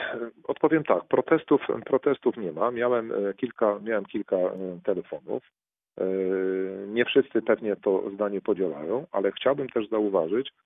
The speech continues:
że dwie trzecie rodziców, tak wynika z tych statystyk, które tu otrzymaliśmy, dwie trzecie osób, e, zameldowanych, mieszkających w Mrowinach, uwaga, posyła swoje dzieci do Żarowa.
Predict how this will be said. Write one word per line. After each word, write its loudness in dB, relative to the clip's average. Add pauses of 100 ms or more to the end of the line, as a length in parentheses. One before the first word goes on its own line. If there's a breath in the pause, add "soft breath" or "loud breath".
(240)
że 4
dwie 2
trzecie 2
rodziców, -2
tak -2
wynika -2
z -6
tych -2
statystyk, 0
które -4
tu -4
otrzymaliśmy, -8
dwie 0
trzecie 2 (180)
osób, 0 (560 soft breath)
e, -6 (880)
zameldowanych, 2
mieszkających 0
w -4
Mrowinach, -4
uwaga, 2
posyła 2
swoje -2
dzieci -4
do 0
Żarowa. -2